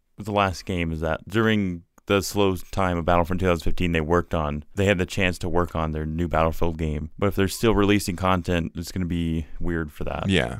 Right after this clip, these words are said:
Speaker 2: it would, it would throw off the Battlefield Battlefront cycle. And as we see from Titanfall two and Battlefield one, if you release the games within two weeks of each other, one of the games is gonna be focused on,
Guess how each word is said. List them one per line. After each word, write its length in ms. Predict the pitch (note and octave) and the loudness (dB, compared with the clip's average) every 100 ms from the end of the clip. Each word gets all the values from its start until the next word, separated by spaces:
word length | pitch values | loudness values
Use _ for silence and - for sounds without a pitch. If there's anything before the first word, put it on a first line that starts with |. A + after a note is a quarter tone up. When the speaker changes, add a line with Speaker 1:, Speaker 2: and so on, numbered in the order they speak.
| - | 0
Speaker 2:
it 120 | A2+ | 2
would, 140 | G#2+ | 2
it 100 | G2+ | 2
would 200 | A2+ G#2+ | 0 0
throw 300 | - A2+ A#2 | 0 4 6
off 320 | G#2 F#2+ F#2 - | 6 4 2 -4
the 440 | F2 F2 E2+ D#2+ | -2 0 0 -2
Battlefield 680 | D#2+ F2 E2+ - G2 E2 D#2 | 0 2 2 0 -2 -2 0
Battlefront 680 | D#2 C#2+ D#2+ - E2 - - | -2 -2 -4 -2 -2 -4 -8
cycle. 460 | - - D#2+ - - | -6 -4 -6 -8 -2
And 360 | F2 F2 E2+ E2 | 2 2 2 2
as 260 | F#2 F2 | 2 2
we 140 | F#2 E2+ | 0 2
see 280 | - F2+ | 2 2
from 540 | F2 - F2+ E2+ E2+ E2 | 0 0 0 2 0 -2
Titanfall 640 | - E2 F2+ F2+ F#2+ F2+ | 0 0 0 0 0 0
two 520 | - A#2 G#2 G#2 G2+ - | 2 4 4 2 0 -2
and 320 | F2 E2+ E2 | 0 0 2
Battlefield 460 | F2+ F2+ - E2 E2+ | 2 2 0 -2 2
one, 480 | G#2+ A2 D#2 - A#2+ | 4 4 2 2 4
if 140 | F#2 | 4
you 100 | F#2+ | 4
release 300 | F#2+ G#2 - | 4 4 4
the 80 | G2 | 2
games 420 | G2+ F#2 F2+ E2+ | 4 4 2 2
within 320 | F2+ F#2 E2+ | 2 2 0
two 180 | - F#2+ | 0 0
weeks 280 | F#2+ F#2+ - | 2 2 0
of 100 | E2 | 0
each 160 | D#2 | 0
other, 320 | E2 D2+ D2 - | 0 2 0 2
one 180 | G2 A2+ | 4 6
of 40 | |
the 80 | A2 | 6
games 320 | G#2+ G2+ F#2+ | 8 6 6
is 140 | F#2+ G2 | 2 2
gonna 120 | F#2 | 2
be 100 | F2+ | 2
focused 400 | G#2+ G2+ F#2+ G#2+ | 4 2 2 4
on, 420 | F#2 F2+ F2+ | 4 4 0